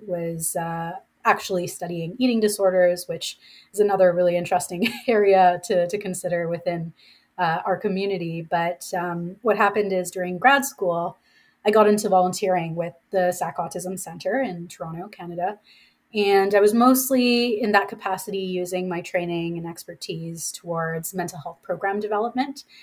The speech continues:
Um, I've always been passionate about improving access, uh, to mental health services, especially among underserved communities. And, um, I would argue that the South Asian community is incredibly underserved in that respect.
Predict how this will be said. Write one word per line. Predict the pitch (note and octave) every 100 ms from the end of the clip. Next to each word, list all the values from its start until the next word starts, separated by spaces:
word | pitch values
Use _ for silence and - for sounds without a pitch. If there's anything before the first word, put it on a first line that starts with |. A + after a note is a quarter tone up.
| _ _ _
Um, | F3+ F3 E3+ F3 -
I've | G#3+
always | G3 F#3+ G3
been | F3+
passionate | - E3 - F#3+
about | F3 E3+ E3+ E3+ E3 -
improving | G3 - G#3 F#3 F3 E3+
access, | E3 - - F#3+ - - -
uh, | G3+ F3+ F3+
to | G3+
mental | F#3+ F#3+
health | F#3+ G3 -
services, | F#3+ G3 G#3+ A3+ A3+ A#3 A#3
especially | - - F#3 - F#3 F3 F3 _ _ _ _
among | G3 F#3 F3+ F#3
underserved | F#3 F3 - F3 E3+
communities. | F#3 E3 F#3 A3+ B3 C4 A#3+
And, | E3+ E3+ - _ _ _ -
um, | F3 F3 G#3
I |
would | F3+ F3
argue | F3 F#3+ F#3
that | F3+ F3 E3+ - _
the | F#3 F3 F3
South | F3+ F3
Asian | F3+ F#3 F3
community | F3 F3+ E3+ E3+ F3
is | F3
incredibly | E3+ F#3 F#3 F#3 E3+ F3+ _
underserved | F#3 E3 - F3 A3+ A#3 _ _ _ _ _ _
in | B3 G#3
that | G3 G#3+
respect. | G#3+ - G#3 - -